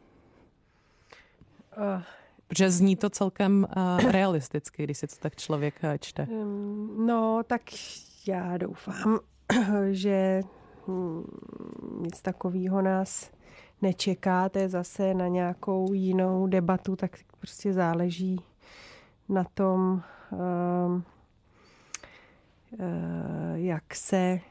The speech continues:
Speaker 1: ehm, zachováme, jak se vlády zachovají a k čemu budou korporace donucený, <laughs> jaký, jakým změnám, eh,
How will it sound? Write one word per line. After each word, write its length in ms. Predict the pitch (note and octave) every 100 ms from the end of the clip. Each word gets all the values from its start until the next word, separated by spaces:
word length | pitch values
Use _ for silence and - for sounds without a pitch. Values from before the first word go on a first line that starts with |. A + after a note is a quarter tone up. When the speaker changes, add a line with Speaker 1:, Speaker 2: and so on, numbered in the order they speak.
| - - G3
Speaker 1:
ehm, 500 | F#3 F3+ F3 F3 F3+
zachováme, 680 | F#3 - F#3+ F3+ F3+ F#3+
jak 140 | F#3 F3
se 140 | G#3
vlády 360 | F#3+ F#3 F3 F3+
zachovají 460 | F3+ - F#3+ F#3+
a 60 | F3+
k 60 | -
čemu 280 | F#3+ F3+ F3+
budou 460 | F#3 F3+ F3+ F#3+ - _ - - _
korporace 640 | - F#3+ - G3 F#3+ - G3
donucený, 440 | F#3 G3 - - - - - -
<laughs> 480 | C4 - - - -
jaký, 280 | A#3+ - A#3+
jakým 380 | A3 A#3+ B3 B3
změnám, 680 | A#3 A3+ A3 A3+ A#3 A#3 G#3+
eh, 420 | - G#3 G#3